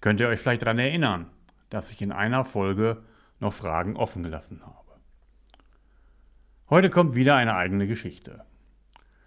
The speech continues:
Mit Teppichhändlern macht man keine Geschäfte. Oder nur du selbst bist für dein Leben, dein Vermögen, deinen Wohlstand und deine Einnahmen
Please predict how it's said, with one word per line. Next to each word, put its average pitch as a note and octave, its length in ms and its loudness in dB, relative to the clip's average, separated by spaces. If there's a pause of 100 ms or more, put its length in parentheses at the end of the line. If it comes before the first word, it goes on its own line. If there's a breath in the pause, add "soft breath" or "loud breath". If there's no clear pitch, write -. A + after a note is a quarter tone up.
(180)
Mit - 280 -4 (280)
Teppichhändlern C3+ 840 4
macht A2 320 0
man A2+ 240 -2
keine G2 460 -2
Geschäfte. F#2+ 600 -6 (1200)
Oder C3 520 6 (340 loud breath)
nur A2 320 6
du E3 200 8
selbst C3 600 6
bist G#2+ 300 0
für - 260 0
dein C#3 240 6
Leben, A2+ 580 0 (540 soft breath)
dein F#2+ 180 2
Vermögen, C#3 760 4
deinen G2 300 2
Wohlstand A2 760 4
und F#2 240 -8
deine F2+ 240 -2
Einnahmen G2 680 2